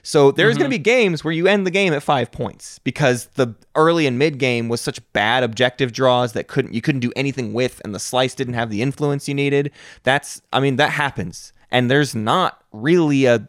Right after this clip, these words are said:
Speaker 1: reliable, great way out of it when that happens.
Speaker 2: Right.
Speaker 1: So you're gonna have
Speaker 2: Right.
Speaker 1: games that flounder. But when you get the right slice you need and you're getting decent enough objectives, you can be a, like,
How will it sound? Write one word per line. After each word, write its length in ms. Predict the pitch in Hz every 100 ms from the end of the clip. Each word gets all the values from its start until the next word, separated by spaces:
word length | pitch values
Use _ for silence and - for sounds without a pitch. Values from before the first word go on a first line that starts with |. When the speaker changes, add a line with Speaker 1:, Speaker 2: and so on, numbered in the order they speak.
| -
Speaker 1:
reliable, 680 | 123 107 113 123 127 117
great 300 | 110 107 107 69
way 340 | 104 98 104 -
out 220 | 98 92
of 100 | 87
it 160 | 60 -
when 140 | - 104
that 180 | 90 117
happens. 260 | - -
Speaker 2:
Right. 160 | 120 110 - -
Speaker 1:
So 100 | 196
you're 100 | 208
gonna 140 | 220 208
have 120 | 190
Speaker 2:
Right. 60 |
Speaker 1:
games 320 | 160 165 156 -
that 120 | 131
flounder. 480 | - 120 104 95 - - - _
But 380 | 170 143 117 - _ _
when 240 | - 127
you 80 | 120
get 320 | 104 135 139
the 100 | -
right 220 | 131 127 101
slice 380 | - 151 170 175
you 80 |
need 300 | 170 170 170
and 200 | 160 120
you're 80 | 104
getting 380 | 104 120 117 117 113
decent 380 | 123 135 - -
enough 480 | 104 104 113 208 -
objectives, 640 | 196 214 220 220 214 214 _ _ _
you 220 | - 156
can 200 | 185 180
be 220 | 135 156 135
a, 200 | 113 107
like, 320 | 107 101